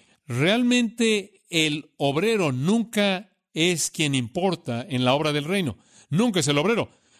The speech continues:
Creo que jamás había entendido realmente lo que Pablo quiso decir cuando él dijo, "¿Qué pues es Pablo y qué es Apolos?".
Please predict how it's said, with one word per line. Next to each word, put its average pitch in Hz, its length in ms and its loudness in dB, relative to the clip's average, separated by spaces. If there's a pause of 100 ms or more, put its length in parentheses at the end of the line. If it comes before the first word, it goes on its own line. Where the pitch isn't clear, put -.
Creo 208 180 -2
que 202 120 0
jamás 165 460 0
había 156 200 0
entendido 170 380 0
realmente 160 800 0 (760)
lo 139 200 0
que 139 120 -2
Pablo 220 460 0
quiso 180 260 -2
decir 175 220 0
cuando 160 220 -2
él 165 60 -2
dijo, 139 380 -2 (280)
"¿Qué 240 120 2
pues 190 220 -2
es - 140 -2
Pablo 196 240 0
y - 20 -6
qué 185 60 -2
es 165 100 -2
Apolos?". 208 540 -2